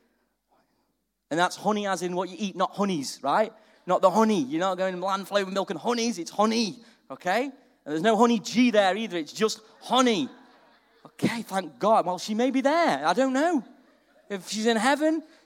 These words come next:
she may be the D J or I don't know. God help us. <sighs> But you know,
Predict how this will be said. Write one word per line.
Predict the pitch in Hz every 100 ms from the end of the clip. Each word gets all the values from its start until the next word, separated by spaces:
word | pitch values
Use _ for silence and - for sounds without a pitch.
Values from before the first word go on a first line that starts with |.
| _
she | - 247
may | 240 233
be | 202
the | 190
D | 170 240 269
J | 285 277 269 262
or | 240 226
I | -
don't | 240 285
know. | 339 370 277 - _ _ _ _ _ _ _ _
God | - 269
help | 277 311 330 330
us. | 311 220 - - _ _ _ _ _ _ _ _ _ _ _ _ _ _ _ _ _ -
<sighs> | - - - - - - - - - _ _ _ _ _ _ _ _ _ _ _ _ _ _ _
But | 220
you | 226
know, | 247 254